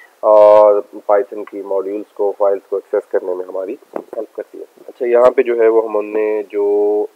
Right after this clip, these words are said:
एमएल project का folder बनाया है, इसके अंदर यहाँ पे upload करते हैं।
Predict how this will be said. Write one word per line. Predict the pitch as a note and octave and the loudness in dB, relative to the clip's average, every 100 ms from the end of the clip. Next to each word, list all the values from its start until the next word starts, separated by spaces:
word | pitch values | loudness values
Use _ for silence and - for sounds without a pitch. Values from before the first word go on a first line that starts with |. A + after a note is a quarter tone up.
| - | -10
एमएल | G#2+ A2+ | -4 -4
project | A2+ G#2+ G2 G#2 - | -4 -4 -4 -4 -6
का | G#2 | -8
folder | G#2+ G#2 A#2 | -4 -2 -2
बनाया | G2+ F#2 F#2+ | -4 -4 -6
है, | C3+ _ _ - _ _ B2 | -6 _ _ -20 _ _ -14
इसके | - A#2 | -6 -4
अंदर | A2+ | -2
यहाँ | G#2+ G2+ | 0 -2
पे | - | -2
upload | - - B2 A#2 | -6 -4 -6 -2
करते | A#2+ - | -4 -2
हैं। | A#2 | -8